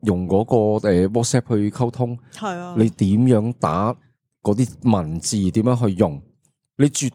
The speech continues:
Speaker 1: 對係可以帶領到個風向嘅，你絕對令到對方係嗰個諗法呢，係跟住你走嘅。
Speaker 2: 呢期嘅 keyword 真係帶領風向。
Speaker 1: 帶領風向。
Speaker 2: 係。
Speaker 1: 但係如果你唔識嗰啲噉嘅關鍵字呢，你好似泥牛入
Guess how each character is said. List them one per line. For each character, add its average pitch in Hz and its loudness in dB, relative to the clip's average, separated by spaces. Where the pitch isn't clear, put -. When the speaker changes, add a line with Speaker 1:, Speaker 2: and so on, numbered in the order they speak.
Speaker 1:
對 127 2
係 120 4
可 131 2
以 135 2
帶 104 2
領 98 0
到 104 4
個 101 4
風 107 -2
向 76 -4
嘅， 73 -6
你 104 0
絕 - -4
對 110 2
令 95 0
到 101 0
對 104 2
方 127 0
係 101 2
嗰 107 2
個 110 -6
諗 85 -2
法 101 0
呢， 110 0
係 107 0
跟 160 2
住 - -4
你 - -2
走 - -6
嘅。 175 -6
Speaker 2:
呢 285 -4
期 - -
嘅 180 0
keyword 240 -4
真 240 -4
係 - -8
帶 175 -6
領 160 -8
風 180 -10
向。 135 -8
Speaker 1:
帶 127 4
領 120 4
風 147 2
向。 110 2
Speaker 2:
係。 85 -2
Speaker 1:
但 131 2
係 120 4
如 113 4
果 196 6
你 220 2
唔 95 0
識 - -2
嗰 170 2
啲 190 4
噉 185 0
嘅 165 2
關 175 2
鍵 104 2
字 95 -4
呢， 139 4
你 131 4
好 123 2
似 143 0
泥 80 0
牛 80 -4
入 85 0